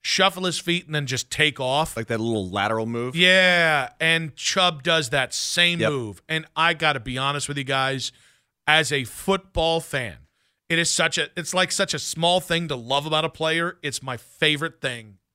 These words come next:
Speaker 1: any football player does. And I think if, if, I think if Nick Chubb can go another two or three years at this level, which is a lot to ask of a running back, I think he'll absolutely be in this conversation. Let's go with,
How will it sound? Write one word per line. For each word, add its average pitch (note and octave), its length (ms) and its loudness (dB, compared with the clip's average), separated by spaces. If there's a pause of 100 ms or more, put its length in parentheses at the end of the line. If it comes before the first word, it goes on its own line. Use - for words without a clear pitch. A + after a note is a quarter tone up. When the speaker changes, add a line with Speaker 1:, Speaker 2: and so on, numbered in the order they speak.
(160)
Speaker 1:
any D3 180 4
football A#2+ 380 -4
player A2+ 260 -6
does. D#2+ 400 -14 (680)
And D#3+ 400 4 (220)
I F3+ 160 6
think G#3+ 260 -4
if, G3 240 -2
if, F3+ 200 0 (320)
I A3 100 8
think D#4+ 140 0
if A#3+ 80 -6
Nick G#3 200 -2
Chubb D#3+ 380 0
can E3 200 -4
go D3+ 560 2
another D3+ 320 -2
two - 320 -8
or F#3+ 100 0
three E3+ 240 -4
years C#3+ 320 -4
at C3 100 -12
this C3+ 180 -6
level, G#2+ 280 -2
which E3 220 -2
is G3 100 -4
a G3+ 60 -2
lot F#3+ 360 4
to D#3+ 180 -4
ask D#3+ 260 6
of D3 60 -10
a C#3 60 -2
running C3+ 300 0
back, E3+ 340 0 (1200)
I F3+ 120 8
think F#3 140 2
he'll E3 140 2
absolutely D3 480 0
be B2 180 0
in A#2+ 80 -2
this A2+ 160 -2
conversation. G2 640 -4
Let's D3+ 160 -2
go D#3 220 0
with, D3 420 0